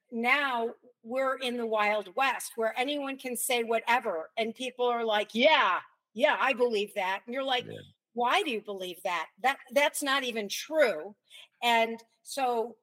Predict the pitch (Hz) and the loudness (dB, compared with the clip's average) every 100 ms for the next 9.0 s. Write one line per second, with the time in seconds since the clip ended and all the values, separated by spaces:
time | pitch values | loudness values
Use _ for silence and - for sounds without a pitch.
0 | _ - 220 247 269 _ 247 240 240 - | _ -20 -14 -10 -10 _ -2 0 0 -6
1 | - 247 - - 262 302 320 330 311 302 | -12 -10 -10 -8 4 6 8 6 -2 -8
2 | _ _ _ 240 247 240 - _ _ _ | _ _ _ 0 0 -2 -14 _ _ _
3 | _ - 254 202 202 285 311 294 247 202 | _ -6 -6 -6 -2 0 0 -2 -4 -4
4 | 214 208 - 226 208 226 - 262 269 220 | -4 -6 -2 -2 -2 -6 -4 -4 -2 -4
5 | 208 - 185 156 135 - _ _ _ _ | -6 -8 -10 -10 -10 -16 _ _ _ _
6 | - 220 220 220 208 - _ - 208 - | 2 4 6 4 2 -4 _ -4 -4 -4
7 | - 339 330 302 277 247 - 269 294 - | -4 0 0 0 -2 -2 -4 -2 -2 -4
8 | 269 226 220 277 311 240 185 170 - - | -2 -2 0 0 0 -2 -6 -8 -10 -12